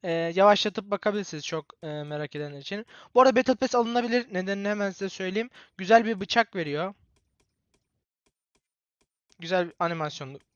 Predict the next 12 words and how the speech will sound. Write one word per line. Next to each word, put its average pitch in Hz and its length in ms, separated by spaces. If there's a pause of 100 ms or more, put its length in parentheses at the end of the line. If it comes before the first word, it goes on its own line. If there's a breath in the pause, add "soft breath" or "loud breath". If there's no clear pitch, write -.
(680)
Deli 185 240
Pop 220 180
Hançer 220 320
gibi 185 160
çekiyor 175 300
ama, 226 220 (1500 loud breath)
ya, 226 80
bildiğiniz 226 320
gibi 208 120
animasyonu 202 480
falan 185 260
yok. 139 220